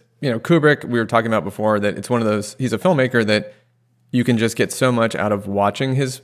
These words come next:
films because they're so interestingly put together, and, you know, he's a master craftsman. I think Fincher is the same thing, but I, Fincher,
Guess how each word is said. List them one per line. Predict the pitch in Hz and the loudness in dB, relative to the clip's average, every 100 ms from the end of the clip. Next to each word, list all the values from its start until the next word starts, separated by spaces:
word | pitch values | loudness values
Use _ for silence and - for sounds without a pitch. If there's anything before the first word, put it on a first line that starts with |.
| _ | _
films | 135 139 151 - - | 0 2 2 -4 -6
because | 117 107 101 101 | -4 0 0 2
they're | 101 | -2
so | - 107 101 98 | 2 2 2 0
interestingly | 107 104 101 107 104 101 98 101 - | -6 -6 -4 -2 0 0 0 -4 -8
put | - - | -4 -4
together, | 104 104 107 110 107 101 | 0 2 4 4 4 2
and, | 98 | -2
you | 101 | -4
know, | 101 | -4
he's | 101 | -4
a | 95 98 101 | -6 -6 -4
master | 98 95 98 | -4 -4 -6
craftsman. | - 98 - 131 131 - _ _ _ - | 0 0 0 -2 -2 -6 _ _ _ -2
I | |
think | 160 135 | -2 0
Fincher | 160 156 147 | -4 -2 0
is | 117 | 0
the | 110 | -2
same | 113 110 | -4 -4
thing, | 104 120 123 | -2 -2 0
but | 113 | 0
I, | 117 - - | 0 -2 -12
Fincher, | - 165 165 151 123 107 | -4 -2 0 0 2 -2